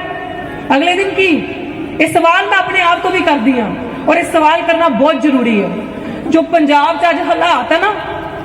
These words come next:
ਔਰ ਜੋ ਕਿੱਤੇ ਜਾ ਰਹੇ ਨੇ, <clears throat> ਇਹਦੇ ਲਈ ਆਪਾਂ ਨੂੰ ਸੋਚ ਵਿਚਾਰ ਕਰਨ ਦੀ ਲੋੜ ਹੈ।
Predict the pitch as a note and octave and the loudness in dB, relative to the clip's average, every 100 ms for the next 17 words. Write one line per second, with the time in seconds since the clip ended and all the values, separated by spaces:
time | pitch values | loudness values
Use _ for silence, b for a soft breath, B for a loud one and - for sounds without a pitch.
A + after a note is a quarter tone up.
0 | - - - C#4 D4 E4 D#4+ A#3+ F4 F4 | -10 -8 0 2 2 0 -2 0 -2 2
1 | D4 C#4+ D#4+ D4 - D#4+ E4 D#4+ C#4+ - | 2 2 2 0 -4 -6 0 2 2 0
2 | - - - - - - - - - F4+ | -8 -8 -8 -8 -8 -8 -8 -2 0 0
3 | F#4+ F4 D4+ E4 E4 E4+ D4+ C#4 C#4 C#4+ | 2 2 2 2 0 2 4 4 2 2
4 | C#4+ C#4+ C#4 C4 C4+ D4 A#3 G#3+ G3+ | 2 2 2 4 4 4 4 2 0